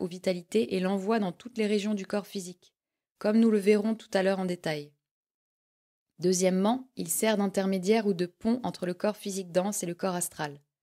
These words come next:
Il transmet au corps astral la conscience des contacts sensoriels physiques. Il fait descendre aussi dans le cerveau physique et dans le système nerveux la conscience des niveaux astral et supérieurs à l'astral. De plus,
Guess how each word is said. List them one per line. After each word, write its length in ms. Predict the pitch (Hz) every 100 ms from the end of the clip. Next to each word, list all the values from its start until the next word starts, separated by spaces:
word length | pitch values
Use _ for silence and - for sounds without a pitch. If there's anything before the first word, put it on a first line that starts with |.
| _ _ _ _
Il 100 | 180
transmet 400 | - 185 190 220
au 80 | 202
corps 160 | 202 190
astral 340 | 190 - 208
la 80 | 180
conscience 540 | - 208 208 226 226
des 100 | 185
contacts 400 | 185 190 185 185
sensoriels 500 | 196 190 185 190 190
physiques. 480 | 180 175 175 208 - _ _ _ _ -
Il 80 | 160
fait 140 | 202
descendre 420 | 220 226 254 233
aussi 240 | 220 - 233
dans 100 | 202
le 80 |
cerveau 340 | 185 208 202 208
physique 520 | - 190 226 240 - _ _ -
et 100 | 196
dans 120 | 190
le 60 | 190
système 400 | 220 202 226 214
nerveux 320 | 202 190 240
la 120 | 208
conscience 440 | - 208 - 240 220
des 120 | 190
niveaux 240 | 196 214
astral 400 | 196 196 - 220
et 40 | 208
supérieurs 560 | - 226 202 196 196
à 60 | 180
l'astral. 420 | 175 - 156 143 _ _ _ _ _ _ _ _ -
De 120 | 180
plus, 380 | 185 254 254